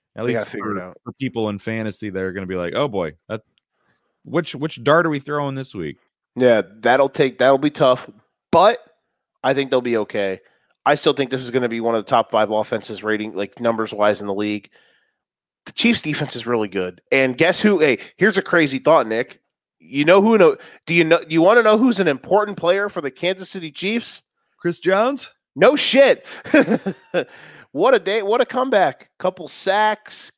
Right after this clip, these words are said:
Speaker 2: just blowing shit up. Yeah, turns out that guy's good, and he's important. Um, and he looked the part. And their defense is nasty, man. Chiefs' defense is disgusting. That's a top ten unit.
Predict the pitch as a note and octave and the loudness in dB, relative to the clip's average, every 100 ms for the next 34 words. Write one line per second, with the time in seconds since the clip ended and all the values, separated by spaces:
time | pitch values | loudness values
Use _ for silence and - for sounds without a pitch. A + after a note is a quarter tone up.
0 | - E3 C#3 B2+ B2+ E3 G#3 G#3 F#3+ - | -6 -4 -4 -10 -8 0 2 0 -2 -4
1 | F3 F3 F#3 - _ _ _ _ _ - | -2 0 0 -4 _ _ _ _ _ 0
2 | A3 F#3 - _ - B3+ G#3+ G#3 G3+ F#3 | 2 4 0 _ 2 2 4 0 0 -2
3 | F3 E3 C3+ B2 G#2 - _ C3 D3+ C#3 | 0 -2 -4 -6 -8 -10 _ -8 -8 -8
4 | C3 - A2 D2+ F2 _ _ _ _ _ | -10 -8 -10 -10 -16 _ _ _ _ _
5 | _ - C#3+ C3+ B2 A2 G2+ F#2 F2+ _ | _ -2 2 4 2 0 -6 -16 -20 _
6 | _ _ _ E3+ G3+ G#3+ G#3+ - G#3+ C3+ | _ _ _ 2 4 2 0 2 4 4
7 | - _ _ _ _ _ - C#3 C#3 D#3+ | -2 _ _ _ _ _ -2 0 2 2
8 | D#3+ G3+ F#3 F3+ D#3 C3+ A2+ B2+ C3 - | 0 -2 -2 -4 -6 -10 -6 -2 -2 -4
9 | A#2+ G2+ G2+ G#2 G#2 _ _ _ _ F3+ | -10 -8 -8 -8 -12 _ _ _ _ -8
10 | D#3+ - C#3+ C3 - G#2 G2 - F2+ - | -6 -6 -4 -6 -8 -14 -14 -8 -8 -10
11 | E2+ F#2 _ _ _ _ _ _ _ C3 | -18 -20 _ _ _ _ _ _ _ -2
12 | C#3+ C3+ C3 A2 B2 G#2+ G2 F#2+ F#2 | -2 0 0 0 -4 -6 -8 -10 -14